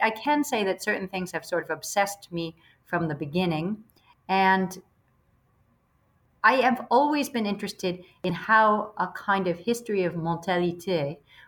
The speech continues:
or a history of the way people think about the ki-,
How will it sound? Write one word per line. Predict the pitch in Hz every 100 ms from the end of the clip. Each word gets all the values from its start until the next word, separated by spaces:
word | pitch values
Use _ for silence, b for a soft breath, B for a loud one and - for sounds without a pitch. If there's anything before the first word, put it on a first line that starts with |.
| _
or | 160
a | 151
history | - 240 - 233 214 202 - _ _ -
of | 170 - - _ _ _
the | 160 180
way | 175 196 220
people | 214 214 180 170 - - -
think | 196 190 190 - B B
about | - 170 180 165 160 - - _ _ _ _ _ _ _ - -
the | 175
ki-, | 175 -